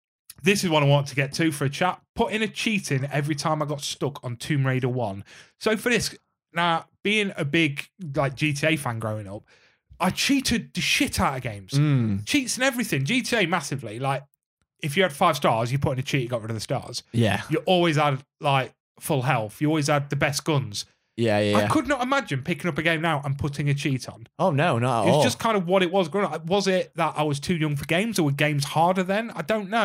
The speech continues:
Speaker 2: I
Speaker 1: but
Speaker 2: don't know either. That
Speaker 1: I,
Speaker 2: was
Speaker 1: I
Speaker 2: always a
Speaker 1: remem-
Speaker 2: massive thing, though, wasn't it? Cheats,
Speaker 1: Yeah.
Speaker 2: you could just cheat, but
Speaker 1: I,
Speaker 2: now you just, nothing like that.
Speaker 1: I remember thinking back then, I would never, ever,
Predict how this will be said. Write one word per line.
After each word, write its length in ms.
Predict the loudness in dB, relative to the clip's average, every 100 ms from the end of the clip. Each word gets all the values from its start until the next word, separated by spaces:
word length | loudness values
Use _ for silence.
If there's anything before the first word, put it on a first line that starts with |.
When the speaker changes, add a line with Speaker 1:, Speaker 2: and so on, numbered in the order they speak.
| 2
Speaker 2:
I 180 | 4 4
Speaker 1:
but 60 |
Speaker 2:
don't 140 | 4 2
know 180 | 2 2
either. 460 | 2 4 4 2
That 120 | 4
Speaker 1:
I, 40 | 4
Speaker 2:
was 100 | 6
Speaker 1:
I 40 |
Speaker 2:
always 180 | 6 6
a 20 |
Speaker 1:
remem- 40 | 4
Speaker 2:
massive 260 | 2 0
thing, 160 | 0 0
though, 100 | 2
wasn't 240 | 2 2
it? 120 | 0 -2
Cheats, 180 | 2 2
Speaker 1:
Yeah. 180 | 2 2
Speaker 2:
you 100 | 0
could 120 | 0
just 160 | -2 0
cheat, 320 | 0 2 2
but 100 | 2
Speaker 1:
I, 120 | 2
Speaker 2:
now 200 | 2 2
you 200 | 2 0
just, 200 | -4 -10
nothing 540 | -16 -14 -4 -4 -2 -2
like 140 | 0
that. 180 | 0 2
Speaker 1:
I 140 | 2
remember 320 | 2 0 -2 0
thinking 400 | -2 -2 -4 -2
back 160 | -2
then, 260 | -2 -6 -2
I 120 | 0
would 180 | 2 2
never, 500 | 4 4 4 2 2
ever, 260 | 0 -2